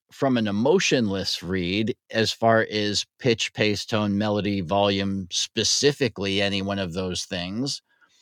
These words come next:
Or, uh, uh, you know, i-, it's not necessarily specific differences, uh,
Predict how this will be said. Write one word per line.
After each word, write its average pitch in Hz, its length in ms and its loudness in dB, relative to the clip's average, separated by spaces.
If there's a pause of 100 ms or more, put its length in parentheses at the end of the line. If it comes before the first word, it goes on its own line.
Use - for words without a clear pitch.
(400)
Or, 135 580 4 (240)
uh, 127 40 2
uh, - 300 -2
you 131 160 2
know, 113 240 2 (260)
i-, 110 140 2
it's 110 280 -4
not 131 200 2
necessarily 139 440 2
specific - 720 -2
differences, 120 720 0 (120)
uh, 110 60 -8